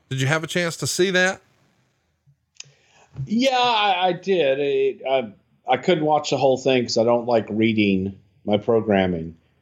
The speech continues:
Speaker 2: Um, so it was a little difficult to follow. It was a little bit too much French Canadian for me. And, and, uh, so I can't say that I saw the whole thing. It was a little difficult to watch.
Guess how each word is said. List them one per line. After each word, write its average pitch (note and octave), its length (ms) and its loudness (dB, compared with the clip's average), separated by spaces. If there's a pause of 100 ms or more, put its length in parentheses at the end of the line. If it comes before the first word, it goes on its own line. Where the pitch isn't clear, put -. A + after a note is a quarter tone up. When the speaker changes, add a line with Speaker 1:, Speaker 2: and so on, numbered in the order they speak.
(340)
Speaker 2:
Um, G#2 380 2
so A2 240 0
it G#2+ 40 0
was G#2+ 240 0
a A2+ 40 -2
little A2+ 200 2
difficult A2+ 440 0
to - 60 -16
follow. G#2+ 340 2
It G#2 40 0
was G2 100 -6
a - 20 -10
little G#2+ 140 -2
bit G#2 240 -4
too G#2+ 120 -2
much G2 320 0
French - 600 -2 (400)
Canadian G#2 580 2
for G2+ 300 0
me. G2+ 300 2
And, F#2 280 -4 (720)
and, F#2 360 -2
uh, G2 420 2 (380)
so - 160 -2
I G2+ 60 2
can't G#2 280 0
say G2+ 200 0
that F#2+ 140 -2
I G2 60 2
saw G2+ 260 0
the F#2+ 80 0
whole F#2+ 200 0
thing. F#2+ 360 0
It F2 80 -10
was F2+ 320 -8
a F2+ 60 -8
little F2+ 140 -4
difficult F#2 400 0
to F#2 60 -8
watch. F2 480 -2